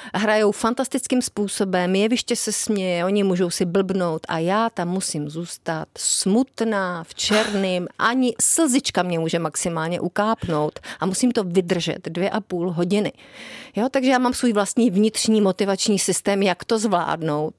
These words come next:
Nicméně bych velmi ráda si už tak jako jim v podstatě závidím kolegům, že si můžou takhle zařádit.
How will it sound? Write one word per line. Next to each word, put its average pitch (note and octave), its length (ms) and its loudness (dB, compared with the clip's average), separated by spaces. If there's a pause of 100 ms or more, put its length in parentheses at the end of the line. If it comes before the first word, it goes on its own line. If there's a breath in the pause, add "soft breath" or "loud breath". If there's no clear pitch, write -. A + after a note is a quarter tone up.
Nicméně G#3+ 840 2
bych F3 220 -2
velmi G#3+ 440 2
ráda E3 340 -2
si - 140 -6
už - 180 -10
tak - 220 -10
jako F#3 200 -2
jim A#3 120 2
v - 40 -8
podstatě C4+ 420 0
závidím D#3 640 -2
kolegům, D#3+ 480 -2
že D#3 100 -6
si - 140 -6
můžou E3 220 -4
takhle - 280 -4
zařádit. D#3+ 680 -6